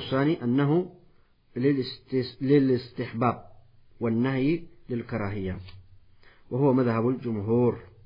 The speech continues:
ምን ይላሉ? አንደኛ፣ አንድ፣ አንዱ አባባል ይሄ ውሃ እ፣ ሊ-፣ ከራሃ ነው ነው።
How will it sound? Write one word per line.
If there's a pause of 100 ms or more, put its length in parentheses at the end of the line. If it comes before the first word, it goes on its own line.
(440)
ምን
ይላሉ? (120)
አንደኛ፣ (120)
አንድ፣ (280)
አንዱ
አባባል (380)
ይሄ
ውሃ (1300)
እ፣
ሊ-፣
ከራሃ
ነው
ነው።